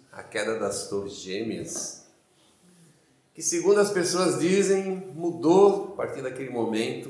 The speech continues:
muita coisa no mundo. E é interessante que,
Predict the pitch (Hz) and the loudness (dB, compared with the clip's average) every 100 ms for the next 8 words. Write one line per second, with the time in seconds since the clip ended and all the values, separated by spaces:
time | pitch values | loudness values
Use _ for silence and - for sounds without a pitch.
0 | 127 135 214 226 147 - 135 139 131 123 | -10 -6 -4 -4 -6 -6 -4 -2 -2 -4
1 | 123 98 90 85 - - - _ _ _ | -6 -8 -8 -10 -14 -20 -20 _ _ _
2 | _ _ _ - _ - 180 196 226 233 | _ _ _ -20 _ -6 -2 6 8 10
3 | - 247 269 - 190 190 - - - | 10 8 6 2 -2 -2 -4 -10 -16